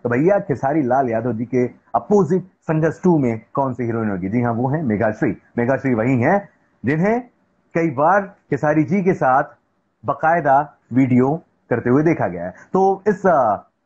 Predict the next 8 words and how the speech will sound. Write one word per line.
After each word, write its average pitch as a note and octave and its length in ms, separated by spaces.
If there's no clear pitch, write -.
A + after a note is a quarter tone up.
Instagram F3+ 560
live D#3+ 200
का G3 100
समापन E3 400
कर F#3 140
रहे F#3 100
हैं F#3 80
दोस्तों G3 360